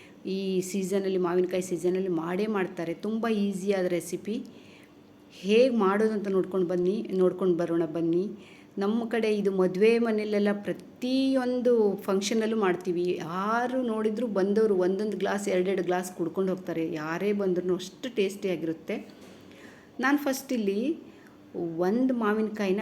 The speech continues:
ಬೇಯಿಸಿಟ್ಕೊಂಡಿದ್ದೀನಿ. ಹುಳಿ ಮಾವಿನಕಾಯಿ ಇರಬೇಕು. ಇದಕ್ಕಿಂತನೂ ಇನ್ನೂ ಸಣ್ಣ ಸಣ್ಣ ಮಾವಿನಕಾಯಿ ಸಿಗುತ್ತೆ ನಮ್ಮ ಕಡೆ. ಅದು ಒಂಥರ ಕಾಡಿನಲ್ಲಿ ಸಿಗುವಂಥದ್ದು ಸಣ್ಣ ಸಣ್ಣ ಮಾವಿನಕಾಯಿ, ಅಂಥದ್ದಾದ್ರೆ ಇನ್ನೂ ಚೆನ್ನಾಗಿರುತ್ತೆ.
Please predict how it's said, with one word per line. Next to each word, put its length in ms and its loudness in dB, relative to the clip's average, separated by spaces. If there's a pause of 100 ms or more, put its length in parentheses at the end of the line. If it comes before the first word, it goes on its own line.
ಬೇಯಿಸಿಟ್ಕೊಂಡಿದ್ದೀನಿ. 840 0
ಹುಳಿ 260 0
ಮಾವಿನಕಾಯಿ 500 0
ಇರಬೇಕು. 360 -2
ಇದಕ್ಕಿಂತನೂ 600 0
ಇನ್ನೂ 240 4
ಸಣ್ಣ 220 2
ಸಣ್ಣ 320 0
ಮಾವಿನಕಾಯಿ 440 2
ಸಿಗುತ್ತೆ 360 -2
ನಮ್ಮ 160 4
ಕಡೆ. 240 0
ಅದು 140 2
ಒಂಥರ 240 0
ಕಾಡಿನಲ್ಲಿ 560 0
ಸಿಗುವಂಥದ್ದು 480 -2
ಸಣ್ಣ 160 -4
ಸಣ್ಣ 260 -2
ಮಾವಿನಕಾಯಿ, 500 0
ಅಂಥದ್ದಾದ್ರೆ 720 0
ಇನ್ನೂ 180 0
ಚೆನ್ನಾಗಿರುತ್ತೆ. 640 -4